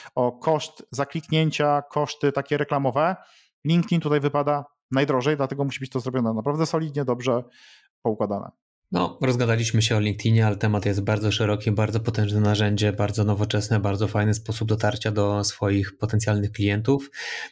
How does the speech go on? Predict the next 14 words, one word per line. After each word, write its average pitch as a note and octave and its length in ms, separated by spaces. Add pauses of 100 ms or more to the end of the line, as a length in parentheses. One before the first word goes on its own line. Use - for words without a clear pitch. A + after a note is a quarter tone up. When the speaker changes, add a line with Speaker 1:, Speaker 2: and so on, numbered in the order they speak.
(140)
Speaker 2:
E, G#2 180
o G#2+ 60
tym G#2+ 120
właściwie G2+ 340
moglibyśmy G2+ 440
zrobić G2 340
cały G#2 160
oddzielny G#2 400
odcinek, G#2+ 680
ale D#3+ 160
chyba E3+ 180
starczy A2+ 560
o A2 60
LinkedInie. G2+ 540